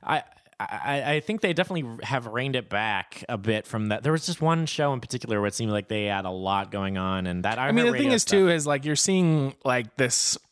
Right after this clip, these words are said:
Speaker 2: you know, mixed for, it's all, like, T V performances are always weird,
Speaker 1: Right.
Speaker 2: usually,
Speaker 1: Yeah,
Speaker 2: yeah.
Speaker 1: that's another thing I've, I've thought as well. Like, what is this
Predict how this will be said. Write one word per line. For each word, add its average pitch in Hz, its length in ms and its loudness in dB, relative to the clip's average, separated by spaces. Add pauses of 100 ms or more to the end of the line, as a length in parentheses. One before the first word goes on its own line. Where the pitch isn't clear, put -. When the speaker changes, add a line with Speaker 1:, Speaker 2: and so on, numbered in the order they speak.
(460)
Speaker 2:
you 160 100 6
know, 135 140 2
mixed 139 580 2
for, 127 600 0 (840)
it's 143 200 2
all, 196 280 2
like, 170 140 2
T 214 140 4
V 208 120 4
performances 143 520 2
are 120 80 4
always 110 280 2
weird, 101 360 -6
Speaker 1:
Right. 117 260 2
Speaker 2:
usually, 101 280 -6
Speaker 1:
Yeah, 175 120 4
Speaker 2:
yeah. 156 40 0
Speaker 1:
that's 170 220 -2
another 165 360 0
thing 127 240 -4
I've, 117 240 -4
I've 123 160 -6
thought 110 240 -2
as 101 140 -6
well. 107 220 0
Like, 95 180 -4
what 117 160 0
is 120 200 -2
this 104 460 -2